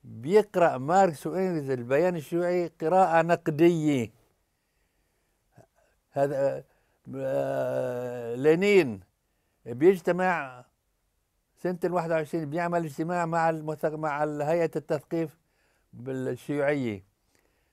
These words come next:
بيقول لهم: "نحن اليوم بالسلطة، سلطة العمال والفلاحين، بس نحن فقراء، ما بنقدر نبني، بلدنا مدمر.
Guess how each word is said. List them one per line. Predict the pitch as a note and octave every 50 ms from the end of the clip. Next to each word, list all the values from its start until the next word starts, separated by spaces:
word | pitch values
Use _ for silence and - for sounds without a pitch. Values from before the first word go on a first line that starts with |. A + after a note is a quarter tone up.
| _ _ -
بيقول | A#2 A#2 D3+ E3 F#3 F#3+ F#3
لهم: | F3 F3+ F3
"نحن | E3+ F3 F3 E3 F3 F3
اليوم | E3+ E3+ F3 F#3+ G3 F#3+ F3+
بالسلطة، | E3+ E3+ D#3+ - - G3 F#3 D#3 - C#3+ B2 A2+ G2 - _ _ _ _ _ _ _ _ _ _ _ _ _ _ _ _ _ _ _ _ _ _
سلطة | - - F#3 G3 G3 - G#3 F3+ - F#3
العمال | F3 E3+ F3 F3 F3+ F#3 F3+ F3+
والفلاحين، | F3 C#3+ E3 E3+ E3 D#3+ D#3 D3+ E3 E3 D#3 C3+ A#2+ A2+
بس | B2 C3 B2 - -
نحن | F3 F#3+ E3+ F3 F3 F3+ F3+ F#3 F3+ E3 - - _ _ _
فقراء، | - A3+ - - F#3+ E3+ D#3+ D#3
ما | D#3+ G3 G3+
بنقدر | F#3+ G3 G3 F#3+ E3+ F3 D#3+
نبني، | E3 E3+ E3 D3+ C#3+ C3+
بلدنا | B2 C3 C#3+ D3+ E3+ F3 D#3 D#3+ D#3
مدمر. | D3+ C#3+ D#3+ E3 D#3+ D#3 C#3 B2 G#2+ F#2+